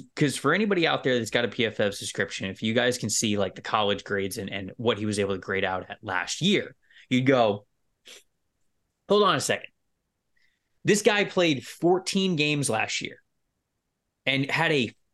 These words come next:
fifty point two overall grade, fifty point seven coverage grade, fifty-one point two run defense grade." And Trev, you're gonna look me directly in the audio eyes listening to this podcast and tell me he's number five on the safety list? Is the safety group that bad?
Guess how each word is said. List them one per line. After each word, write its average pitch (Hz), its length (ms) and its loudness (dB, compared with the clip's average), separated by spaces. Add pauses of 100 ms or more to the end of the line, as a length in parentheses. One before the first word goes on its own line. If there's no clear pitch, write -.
(120)
fifty 240 500 4
point 208 460 0
two 208 320 4
overall 160 420 4
grade, 147 480 2
fifty 202 300 4
point 185 320 -4
seven 175 380 0
coverage 165 360 0
grade, 170 240 0
fifty-one 220 800 2
point 214 320 2
two 208 180 4
run 185 240 4
defense 180 380 2
grade." 113 300 2 (260)
And 156 160 0
Trev, 175 400 2 (240)
you're 190 220 4
gonna 214 160 4
look 185 340 4
me 202 180 2
directly 175 680 4
in 165 80 2
the 147 140 4
audio 170 500 6
eyes 151 400 2
listening 170 380 0
to 170 60 4
this 160 120 2
podcast 156 580 0
and 127 100 -2
tell 147 180 0
me 151 120 0
he's 147 200 0
number 135 220 2
five 139 260 2
on 131 60 0
the 113 60 2
safety 135 300 0
list? 170 240 2
Is 147 180 0
the 143 80 0
safety 175 380 -2
group 160 280 -6
that 131 260 0
bad? 120 340 0